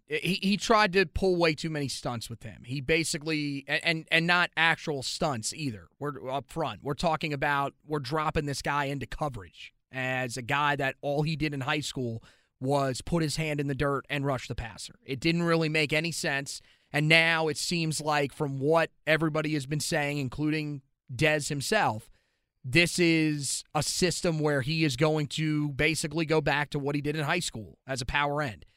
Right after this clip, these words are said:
He is gonna put his hand in the dirt, and his goal is going to be to get after the quarterback and seal the edge on runs. That's pretty much, and that's, I think, the role that he needs to be in.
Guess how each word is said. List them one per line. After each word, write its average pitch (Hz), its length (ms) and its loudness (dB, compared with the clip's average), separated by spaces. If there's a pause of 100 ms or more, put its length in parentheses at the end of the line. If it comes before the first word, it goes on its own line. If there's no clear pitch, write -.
(120)
He 143 180 2
is 123 100 -2
gonna 127 160 -4
put 147 220 -2
his 185 140 0
hand 190 220 0
in 190 60 -2
the 180 60 0
dirt, 196 340 2 (300)
and 120 100 -6
his 156 220 2
goal 165 340 4
is 131 80 -2
going 151 300 0
to 139 140 -4
be 139 400 -2
to 120 440 -4
get 123 220 -4
after 165 260 0
the 180 80 0
quarterback 208 640 4 (300)
and 120 120 -6
seal 170 340 2
the 170 180 2
edge 170 180 2
on 175 160 2
runs. - 400 -4
That's 127 220 -6
pretty 165 220 2
much, 165 200 4
and 147 220 0
that's, 170 260 4 (180)
I 139 120 -2
think, 190 400 0
the 190 80 2
role 175 300 2
that 160 120 2
he 160 100 -2
needs 160 280 -4
to 151 60 -6
be 151 180 0
in. 110 160 -6